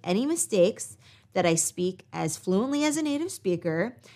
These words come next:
that I have no accent, that I speak like that person or that person instead of how I speak, and then I'm gonna feel comfortable enough to do social interaction."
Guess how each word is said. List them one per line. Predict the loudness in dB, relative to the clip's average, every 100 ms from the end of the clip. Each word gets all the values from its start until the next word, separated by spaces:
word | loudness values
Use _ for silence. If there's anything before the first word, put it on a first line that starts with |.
| -18
that | 0 2 4 4
I | 2
have | 2 0 0
no | 2 2 2
accent, | 2 -2 -2 -4 -2 -2 -6 -4
that | -2
I |
speak | -2 -2 -4 -4
like | -2 -2 -2 0
that | 2 2 0
person | -4 -4 -2 -2 0
or | 2
that | 4 2 2
person | -4 -2 -2
instead | -2 -2 -2 0 2
of | 0
how | -4 0
I | 2 4
speak, | 0 -2 -4 -4 -10 -20 -20 -20 _
and | -2 2
then | 2
I'm | 2
gonna | 0
feel | -2 -2
comfortable | -2 -2 -2 -2 -2 -4
enough | -6 -8 -10 -20 -10
to | -4 -4 -6 -12 _ _ _ _ _ _ _
do | -4 -2
social | 0 0 0 2
interaction." | 2 2 0 -2 -4 -4 -10